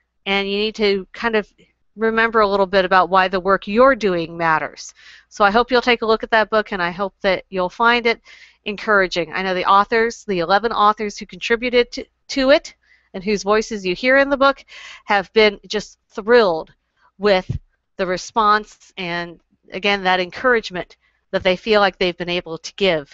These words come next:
through this publication. With,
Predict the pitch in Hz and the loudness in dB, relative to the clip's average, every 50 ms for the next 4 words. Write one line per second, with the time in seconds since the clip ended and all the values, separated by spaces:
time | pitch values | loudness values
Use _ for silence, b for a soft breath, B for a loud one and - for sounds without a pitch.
0 | - _ _ _ _ _ _ _ - - 202 185 180 170 165 165 - - - 175 | -20 _ _ _ _ _ _ _ -12 -4 -2 -2 -2 0 -2 -4 -6 -2 -4 -4
1 | 160 165 - - 196 180 170 160 - - - - _ B B B B B B B | -4 -4 -4 0 0 0 2 0 -2 -4 -6 -10 _ B B B B B B B
2 | B B B B B B B _ _ _ _ _ _ _ _ _ _ _ _ _ | B B B B B B B _ _ _ _ _ _ _ _ _ _ _ _ _
3 | _ _ _ _ _ _ _ _ _ _ _ _ _ _ _ _ _ _ _ _ | _ _ _ _ _ _ _ _ _ _ _ _ _ _ _ _ _ _ _ _
4 | _ _ _ 214 226 285 - - | _ _ _ 2 2 2 2 2